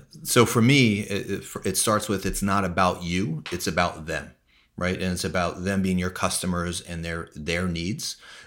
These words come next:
um, more so than, I think a, a lot of times entrepreneurs will create a product, whether it's an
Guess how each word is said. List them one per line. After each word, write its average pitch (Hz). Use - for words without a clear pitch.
um, 85
more 98
so 98
than, 95
I 87
think 98
a, 92
a 85
lot 92
of 95
times 90
entrepreneurs 87
will 87
create 85
a 90
product, -
whether 82
it's 85
an 80